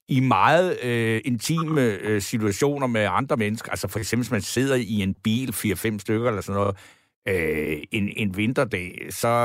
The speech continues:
øh, kan det da være sådan... Altså, der, det lugter jo som regel ikke særlig godt. Altså,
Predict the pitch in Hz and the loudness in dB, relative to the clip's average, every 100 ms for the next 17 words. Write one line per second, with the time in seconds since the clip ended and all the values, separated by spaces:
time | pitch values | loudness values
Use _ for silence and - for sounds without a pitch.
0 | 113 107 101 90 - 104 127 131 92 90 | 2 0 -2 -4 -4 -4 -2 -2 -2 0
1 | 123 131 - 113 110 101 92 95 - 110 | 0 0 -2 -2 -2 -2 -6 -12 -10 -4
2 | - - - 117 - - 101 90 - 220 | -4 -4 -12 -16 -12 -6 -4 -4 -2 0
3 | 139 67 - - 80 95 127 107 113 - | 0 -4 -10 -10 -6 -4 -2 -2 -2 2
4 | 98 120 - 98 - _ - _ _ _ | 2 0 -6 -8 -8 _ -20 _ _ _
5 | _ _ _ _ - | _ _ _ _ -4